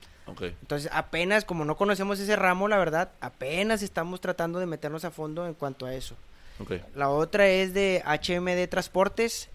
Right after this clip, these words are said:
Speaker 2: S A D C B. Esa es, este, empresa de transporte de personal. Eh, puede, son para contrataciones igual, un paseo, un viajecito. Estamos entonces ya trabajando en,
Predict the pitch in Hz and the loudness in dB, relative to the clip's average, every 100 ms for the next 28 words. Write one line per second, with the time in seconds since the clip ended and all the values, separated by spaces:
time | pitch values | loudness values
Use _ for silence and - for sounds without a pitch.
0 | - 147 - 170 170 170 185 180 220 - | -6 -4 2 4 4 2 -2 0 -2 -4
1 | - - - - - - - - 151 - | -16 -20 -20 -20 -20 -18 -10 -4 -2 2
2 | 175 170 175 185 175 - 165 156 - 156 | 4 6 6 2 0 -2 -2 -2 0 2
3 | 147 143 139 135 131 131 127 - 156 139 | 2 2 0 0 -2 -2 -4 -6 -10 -4
4 | 147 185 175 160 - 151 180 - 151 139 | -2 0 0 -2 -2 0 0 0 -2 -2
5 | 139 180 277 - - - _ _ _ _ | 2 2 2 -4 -20 -20 _ _ _ _
6 | _ _ - 139 147 147 143 143 143 135 | _ _ -12 -6 -2 -2 0 0 -2 -2
7 | - 143 151 175 175 165 156 143 123 - | -2 0 4 4 6 6 6 2 -2 -6
8 | 143 139 175 170 147 135 131 - 147 143 | -4 0 2 2 0 -4 -8 -8 -4 -4
9 | 139 131 151 170 170 143 156 180 170 147 | -4 0 0 0 2 6 6 6 4 0
10 | 160 151 - 151 170 175 175 170 156 139 | 2 2 2 4 6 8 6 6 4 0
11 | 131 131 123 127 139 143 151 135 - 160 | -4 -6 -8 -10 -6 -4 -4 -6 -4 -2
12 | 180 - 180 175 170 156 139 123 117 131 | -2 -2 0 2 2 0 -2 -6 -8 -8
13 | 135 139 156 135 135 143 139 147 143 135 | -6 -6 -6 -8 -8 -6 -4 -2 -2 -4
14 | 135 147 139 | -6 -6 -6